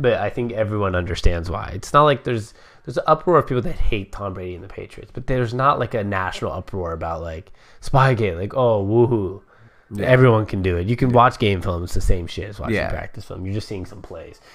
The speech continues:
Speaker 1: You're not literally miking, like, coaches somehow.
Speaker 2: Yeah, it's
Speaker 1: Like,
Speaker 2: not like when the ball's in the air, you're like, "The ball's going to the left at this second."
Speaker 1: this is where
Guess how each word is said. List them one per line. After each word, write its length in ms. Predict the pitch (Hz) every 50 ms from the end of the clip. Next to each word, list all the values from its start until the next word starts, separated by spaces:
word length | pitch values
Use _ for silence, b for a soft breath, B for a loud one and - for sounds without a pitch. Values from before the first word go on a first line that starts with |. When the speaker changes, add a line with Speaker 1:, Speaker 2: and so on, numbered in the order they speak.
| b b b
Speaker 1:
You're 100 | - 131
not 200 | 127 127 117 104
literally 420 | 107 107 110 104 104 101 98 95 92
miking, 880 | 95 95 95 95 92 92 95 98 92 - - - 98 95 92 90 90 87
like, 280 | 87 80 85 92 _ -
coaches 480 | - - 82 85 - - - 80 82
somehow. 460 | - - 80 - - - - - - - -
Speaker 2:
Yeah, 100 | 123 120
it's 140 | 123 110
Speaker 1:
Like, 20 | 120
Speaker 2:
not 80 | 139 135
like 160 | 135 135 107
when 120 | 120 127
the 80 | 120 113
ball's 380 | 98 110 117 110 107 107 98 104
in 100 | 104 104
the 200 | 98 - - 107
air, 240 | 104 104 101 104
you're 140 | 104 101 101
like, 180 | 101 98 95 -
"The 80 | -
ball's 300 | 95 104 98 98 98 92 -
going 220 | 98 95 90 87
to 100 | - 98
the 100 | 90 90
left 380 | 90 90 92 90 90 - - 87
at 140 | 85 85 -
this 140 | 85 82
second." 360 | - - 82 85 - - - - _ - - -
Speaker 1:
this 180 | - - 131 143
is 120 | 156 151
where 380 | 143 143 139 135 127 123 -